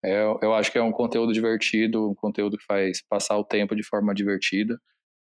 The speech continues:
É, passo muito tempo assistindo os vídeos dele,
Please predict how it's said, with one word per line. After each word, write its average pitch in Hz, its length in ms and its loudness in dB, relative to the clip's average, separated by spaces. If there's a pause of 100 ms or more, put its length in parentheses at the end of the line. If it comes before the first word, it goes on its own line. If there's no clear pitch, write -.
(280)
É, 90 640 -2
passo 101 240 -4
muito 107 200 -2
tempo 107 180 -2
assistindo 107 340 -4
os 104 140 -2
vídeos 110 260 0
dele, 135 440 0